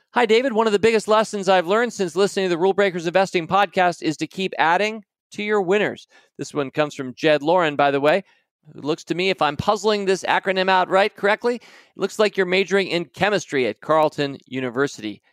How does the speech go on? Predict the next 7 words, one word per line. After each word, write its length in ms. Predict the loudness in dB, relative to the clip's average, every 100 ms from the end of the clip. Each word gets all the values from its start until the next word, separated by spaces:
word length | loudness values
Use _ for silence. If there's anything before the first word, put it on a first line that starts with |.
| _ -12
a 80 | -12 _ 0
Bachelor 480 | 0 0 -2 -2
of 180 | -2 -4
Science 580 | -6 -4 -2 -2 -6 -12 _ -10
in 340 | -4 -4 -6 -14 _ _ _ _ _
Chemistry. 600 | -6 -2 -2 -4 -6 -8 -6
So, 360 | 0 0 0